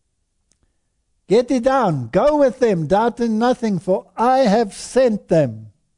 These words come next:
sê die Here. Then Peter went down to the men which were sent unto him from Cornelius, and he said, "Behold, I am he whom you seek.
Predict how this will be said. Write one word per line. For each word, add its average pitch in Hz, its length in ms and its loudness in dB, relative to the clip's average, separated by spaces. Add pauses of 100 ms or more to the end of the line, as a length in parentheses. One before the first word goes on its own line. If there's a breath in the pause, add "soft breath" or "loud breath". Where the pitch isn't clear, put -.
sê 180 280 0
die 165 200 2
Here. 123 340 -2 (1700)
Then 151 140 -8
Peter 233 280 0
went 220 240 -2
down 202 360 0
to 190 100 -8
the 180 80 -10
men 180 380 -2
which 160 200 -8
were 165 120 -4
sent 180 340 -4
unto 165 260 -6
him 156 200 -6
from 139 260 -10
Cornelius, 147 640 -6
and 139 120 -10
he 139 100 -10
said, 160 280 -6
"Behold, 156 600 0 (720)
I 180 140 0
am 185 160 0
he 196 180 0
whom 185 240 -6
you 160 120 0
seek. 160 520 -2